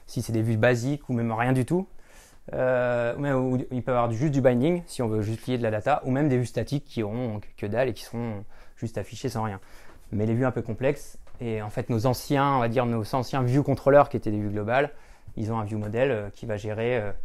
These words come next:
qui va gérer un peu la data et l'état de la, de la vue. Euh, gros changement aussi avec, euh, l'arrivée de Swift U I, c'est que c'était beaucoup plus facile de mettre en œuvre des design systems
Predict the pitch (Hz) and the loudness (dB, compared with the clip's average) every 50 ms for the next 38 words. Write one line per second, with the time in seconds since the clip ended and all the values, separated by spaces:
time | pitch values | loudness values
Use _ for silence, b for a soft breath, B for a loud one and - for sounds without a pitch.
0 | B B B B B B B B - 117 107 107 98 113 110 123 127 113 - 131 | B B B B B B B B -6 -2 0 0 2 4 4 4 2 2 2 4
1 | 127 113 107 104 - 101 90 - - - - - - - - - - 120 117 117 | 4 4 4 4 0 -2 -4 -6 -8 -20 -20 -20 -20 -20 -8 -2 2 2 2 2
2 | 117 - 135 131 131 135 - - 143 127 117 113 113 110 104 104 104 104 104 104 | 2 4 6 6 6 6 2 -2 -8 -6 -4 -2 0 0 2 0 0 0 -2 0
3 | 107 110 110 104 101 98 - - - - - - - - - - - - - - | 2 2 2 2 0 -2 -8 -12 -18 -20 -20 -20 -20 -20 -20 -20 -20 -20 -20 -20
4 | - - - - - - - - - - - - - - b b b b b b | -20 -20 -20 -20 -20 -20 -20 -20 -20 -20 -20 -20 -20 -20 b b b b b b
5 | b b b b b b b b b b b 123 123 123 127 123 123 120 123 151 | b b b b b b b b b b b 0 2 4 4 2 2 2 2 0
6 | 151 - 160 156 147 160 160 156 - - - 170 170 165 139 135 123 - 151 139 | 0 2 0 0 2 2 2 0 0 -2 0 2 2 4 4 2 0 2 2 2
7 | 127 131 131 139 143 135 139 151 143 131 127 117 - - - - - 143 151 160 | 4 4 4 4 2 2 2 2 2 2 0 0 -2 -6 -6 -2 4 8 8 8
8 | 175 175 - - 127 - 123 - 120 139 143 - 143 147 - 147 - - 156 139 | 8 6 2 -4 -8 -6 -4 -4 -4 -4 -4 -4 -4 -4 -4 -4 -2 -2 0 0
9 | 135 131 127 - 135 127 135 135 131 131 120 120 113 117 117 117 123 131 131 120 | 0 0 0 0 0 0 0 2 2 2 2 4 2 0 0 0 0 0 0 0
10 | - 120 - - 135 151 160 | -2 -2 0 2 2 2 0